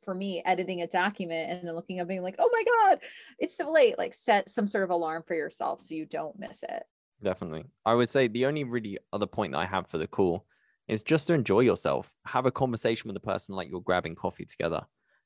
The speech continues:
Speaker 2: And definitely do not worry about mistakes. They happen. Everyone makes those mistakes.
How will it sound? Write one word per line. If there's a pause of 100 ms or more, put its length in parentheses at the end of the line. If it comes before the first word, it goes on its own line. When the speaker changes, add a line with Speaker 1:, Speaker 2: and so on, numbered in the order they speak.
(120)
Speaker 2:
And (180)
definitely
do
not
worry
about
mistakes.
They
happen.
Everyone
makes
those
mistakes.